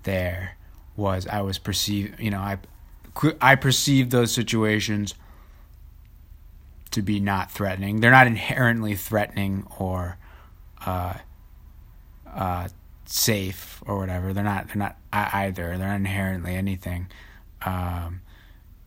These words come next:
you know, but for whatever reason, I perceive them to be, to be safe, uh, relatively. And, you know, my brother does not. And then other situations, the, the opposite is true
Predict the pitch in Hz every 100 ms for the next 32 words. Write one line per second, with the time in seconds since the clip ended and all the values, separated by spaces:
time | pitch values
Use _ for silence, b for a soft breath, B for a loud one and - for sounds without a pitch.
0 | - 110 101 90 90 - 104 104 98 95
1 | 92 95 95 - - 92 - 95 92 92
2 | 87 92 92 90 - B B B B -
3 | 98 95 90 - - - - 92 90 -
4 | - b b b b b b - 98 95
5 | 95 98 98 98 92 92 92 92 92 92
6 | 92 90 - - b b - 98 95 90
7 | 98 92 92 90 107 127 117 104 - 101
8 | 95 92 90 87 b b b b 120 104
9 | 98 92 - 92 90 90 90 87 - -
10 | B B B - 104 - - - - 120
11 | - - 113 110 110 104 101 - - 95
12 | 92 - - 92 92